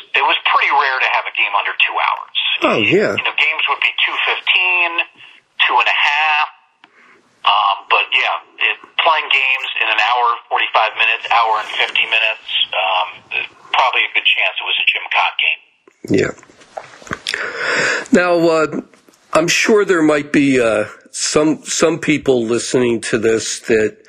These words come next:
Speaker 2: haven't been to the Hall of Fame, but you as, as someone who works at the Hall of Fame,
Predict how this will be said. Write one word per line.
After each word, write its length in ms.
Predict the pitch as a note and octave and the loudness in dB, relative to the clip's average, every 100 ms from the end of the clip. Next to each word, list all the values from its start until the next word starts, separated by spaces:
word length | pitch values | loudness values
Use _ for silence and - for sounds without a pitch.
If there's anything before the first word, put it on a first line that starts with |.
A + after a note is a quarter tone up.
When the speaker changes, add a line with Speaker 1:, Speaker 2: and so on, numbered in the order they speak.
| - - | -20 -16
Speaker 2:
haven't 500 | - D3+ D#3+ F#3 D3+ | -2 2 2 2 2
been 200 | B2+ B2 | 2 0
to 160 | A2 - | 2 2
the 120 | A2+ | 2
Hall 280 | G2 A2 G#2+ | 2 2 2
of 80 | G#2 | 0
Fame, 420 | - A2+ G#2 G2+ - - - - - _ | 0 2 2 -2 -6 -20 -20 -20 -20 _
but 380 | B2+ B2 A#2+ - _ _ _ _ - | 2 4 0 -8 _ _ _ _ -2
you 400 | B2 C#3 G3+ F#3 | 2 4 4 4
as, 540 | D#3 C#3 - - - - _ _ _ - - | 2 0 -2 -6 -8 -12 _ _ _ -10 2
as 220 | C3 A#2+ | 2 2
someone 360 | - D#3 D#3+ C#3+ | 2 2 4 2
who 200 | C3+ B2+ | 2 2
works 460 | G#2+ F3 G#3 - | 4 2 2 0
at 120 | C3+ - | -2 2
the 120 | A2+ | 0
Hall 320 | - A#2+ G#2+ | 4 2 4
of 100 | A2 | 0
Fame, 420 | - B2 C3 A2+ | 2 2 2 -2